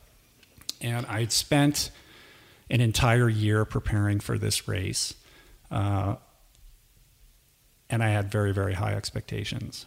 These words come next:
right? I thought that I was primed to, uh, if not win the race, be on the podium. And I was so focused in my training.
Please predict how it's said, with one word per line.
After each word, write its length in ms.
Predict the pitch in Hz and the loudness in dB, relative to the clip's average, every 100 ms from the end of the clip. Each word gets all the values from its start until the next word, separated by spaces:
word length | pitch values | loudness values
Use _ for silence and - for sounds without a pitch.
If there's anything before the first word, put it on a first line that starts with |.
| - | -6
right? 220 | 107 113 - | -4 -4 0
I 100 | 110 | -2
thought 400 | - 107 107 113 | 0 0 0 -2
that 200 | 104 - - | -4 -4 -4
I 120 | 104 | -2
was 140 | 104 | -2
primed 640 | - - 107 104 104 101 - | -4 -2 0 2 0 -2 -6
to, 440 | - 98 101 101 - - - - - _ - | -4 -2 0 -2 -6 -20 -20 -20 -20 _ -4
uh, 320 | 101 104 110 117 | 0 0 -2 -4
if 120 | - | -2
not 240 | 123 120 | 0 0
win 180 | 110 123 | 2 2
the 80 | 143 | 4
race, 440 | 147 160 165 - | 2 0 -2 -6
be 240 | - - 110 | -4 0 2
on 140 | 104 | 2
the 60 | 98 | 2
podium. 680 | 110 104 104 107 107 117 - | 0 2 0 -2 -4 -8 -4
And 340 | 104 104 110 - | 0 0 -2 -4
I 180 | 110 101 | -2 0
was 200 | 120 107 | 0 0
so 560 | - 117 113 113 113 - | 2 2 4 2 0 -8
focused 680 | - 120 107 - 98 - - | -6 -2 0 0 -4 -4 -4
in 160 | 113 | -2
my 160 | 104 98 | 0 0
training. 600 | - 107 104 98 98 101 | 0 0 2 2 0 -4